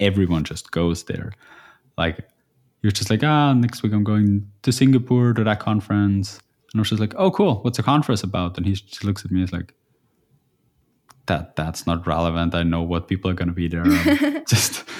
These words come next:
Speaker 1: e-, everyone uses it as a, as a, not excuse, but it's just this, this event that brings everyone there together, right? It's like this
Speaker 2: Yeah.
Speaker 1: one big occasion to meet the people from that area, and then you're gonna meet them all and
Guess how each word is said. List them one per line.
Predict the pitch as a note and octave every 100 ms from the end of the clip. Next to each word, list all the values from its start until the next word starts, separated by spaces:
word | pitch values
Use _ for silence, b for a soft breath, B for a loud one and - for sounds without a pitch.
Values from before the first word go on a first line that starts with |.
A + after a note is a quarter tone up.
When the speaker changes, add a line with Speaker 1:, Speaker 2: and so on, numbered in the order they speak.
| B -
Speaker 1:
e-, | G#2 -
everyone | G2+ F#2+ G2
uses | F#2+ F#2+ F#2+ F2+
it | F#2+
as | F#2
a, | G2 F#2 F#2+ F2
as | F#2
a, | F#2+ F#2+ F#2+ - - C3 - -
not | G#2 C3+
excuse, | C3 - - C3 F#3+ A#3+
but | - G2
it's | -
just | A#2 G#2
this, | A#2+ G#2+ - -
this | - A2+
event | B2+ G#2 C#3+ F3
that | -
brings | - A#2+ B2 -
everyone | A#2 A#2 A2+ A2
there | G#2+ G2+
together, | G2 G#2 C#3+ - -
right? | G#2+ D#3 D#3+ _
It's | - -
like | G2 G2
this | - A3+
Speaker 2:
Yeah. | G#2
Speaker 1:
one | G#2+ A2 G#2+ G#2 G#2 G2+ G2+ _ _ _ _ _ _ _ _
big | - G#2 G#2
occasion | G2 - G2 F#2 F#2
to | F2+ F#2
meet | F#2
the | F#2
people | F2+ F#2 F2 E2+ -
from | - F#2
that | F#2+ G#2+
area, | G2+ F2+ F#2
and | F2+ -
then | F#2+
you're | F#2 - _ _ -
gonna | G2
meet | G2 G2
them | F#2+ F2+
all | F2+ F2+
and | F2+ F2+